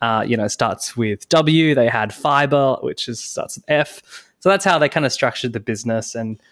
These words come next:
A B C dot X Y Z is the website that you can <laughs> go to to see the Alphabet shareholder letter that they wrote. But, uh, effectively, they built,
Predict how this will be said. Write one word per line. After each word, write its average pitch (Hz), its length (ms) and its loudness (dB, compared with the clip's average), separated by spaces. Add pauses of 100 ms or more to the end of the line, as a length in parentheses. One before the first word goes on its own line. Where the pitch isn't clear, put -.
(400)
A 131 160 4
B 127 220 4
C 131 380 2
dot 123 300 0
X - 220 -4
Y 120 160 2
Z 120 300 2
is 113 220 -2
the 113 100 -2
website 123 460 0
that 117 60 -4
you 107 80 -8
can 123 200 -2
<laughs> - 140 -2
go 151 120 2
to 143 300 2
to 123 180 -6
see 127 400 2 (360)
the 135 160 4
Alphabet 135 500 2
shareholder 135 460 2
letter 135 280 4
that 131 120 0
they 117 140 4
wrote. 143 300 2 (180)
But, 139 220 4 (500)
uh, 123 200 0
effectively, 175 680 2
they 139 200 4
built, 151 340 2